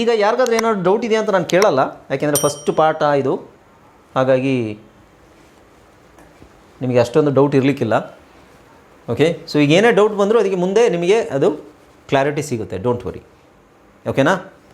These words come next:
ಆಲ್ರೈಟ್, so ಈಗ ನಾನು ವಿ-, ನಿಮಗೆ ಒಂದು, ಆ, Telegram ಲಿಂಕ್ ಕಳಿಸ್ತೀನಿ, WhatsApp-ಅಲ್ಲಿ Telegram ಲಿಂಕನ್ನು ಕಳಿಸ್ತೀನಿ. ಎಲ್ಲರೂ ಫಸ್ಟು Telegram, ಯಾರ ಹತ್ರ Telegram ಇಲ್ಲ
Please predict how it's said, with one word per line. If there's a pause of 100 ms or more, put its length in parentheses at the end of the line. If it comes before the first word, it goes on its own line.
(760)
ಆಲ್ರೈಟ್, (480)
so
ಈಗ (100)
ನಾನು (100)
ವಿ-, (120)
ನಿಮಗೆ (140)
ಒಂದು, (1500)
ಆ, (1500)
Telegram
ಲಿಂಕ್
ಕಳಿಸ್ತೀನಿ, (1000)
WhatsApp-ಅಲ್ಲಿ (100)
Telegram
ಲಿಂಕನ್ನು
ಕಳಿಸ್ತೀನಿ. (280)
ಎಲ್ಲರೂ
ಫಸ್ಟು
Telegram,
ಯಾರ
ಹತ್ರ (100)
Telegram
ಇಲ್ಲ